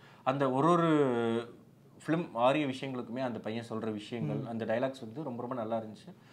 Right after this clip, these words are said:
Speaker 1: படம் பார்க்குற சினிமா லவர்ஸ் எல்லாத்துக்குமே அது எமோஷனலா ஒரு கனெக்ட் ஆகக்கூடிய விஷயமாவும் இருக்கும். இது எல்லாமே படத்தோட பாசிட்டிவ்ஸ்.
Speaker 2: படத்துல என்ன ஒரு இன்னும் பெட்டரா இருந்திருக்கலாம் அப்படின்னு நாங்க யோசிச்சோம்னா, ஃபுட் ஒரு முக்கிய-, முக்கியமான ரோல் பண்ணியிருந்தாலுமே,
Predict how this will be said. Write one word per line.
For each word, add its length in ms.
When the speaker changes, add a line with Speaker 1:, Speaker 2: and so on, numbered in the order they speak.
Speaker 1:
படம் 260
பார்க்குற 380
சினிமா 380
லவர்ஸ் 200
எல்லாத்துக்குமே 360
அது 200
எமோஷனலா 460
ஒரு 380
கனெக்ட் 240
ஆகக்கூடிய 300
விஷயமாவும் 480
இருக்கும். 320
இது 80
எல்லாமே 240
படத்தோட 420
பாசிட்டிவ்ஸ். 600
Speaker 2:
படத்துல 380
என்ன 400
ஒரு 440
இன்னும் 200
பெட்டரா 540
இருந்திருக்கலாம் 240
அப்படின்னு 160
நாங்க 240
யோசிச்சோம்னா, 480
ஃபுட் 220
ஒரு 140
முக்கிய-, 360
முக்கியமான 360
ரோல் 220
பண்ணியிருந்தாலுமே, 680